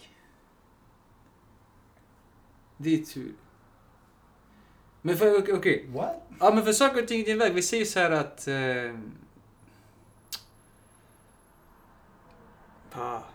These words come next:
Speaker 1: ah, om vi ska ta ett, ett, ett fotbollsterm i alla fall. Att det är en match, det är ganska jämlikt.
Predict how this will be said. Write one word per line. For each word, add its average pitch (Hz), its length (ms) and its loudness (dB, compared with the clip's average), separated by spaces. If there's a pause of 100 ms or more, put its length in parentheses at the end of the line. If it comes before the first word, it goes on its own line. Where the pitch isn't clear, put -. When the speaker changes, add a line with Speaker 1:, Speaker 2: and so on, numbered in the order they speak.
Speaker 1:
ah, 139 200 -2 (140)
om 147 80 -4
vi 151 60 0
ska 160 120 -4
ta 214 120 0
ett, 180 240 -4
ett, 143 160 -2
ett 131 180 -2
fotbollsterm 156 680 0
i - 20 2
alla 123 180 -2
fall. 120 320 -4 (1160)
Att 135 120 -10
det 151 80 -4
är 165 40 0
en 165 100 2
match, 170 340 2
det 147 60 -2
är 139 40 0
ganska 151 280 0
jämlikt. 151 840 -2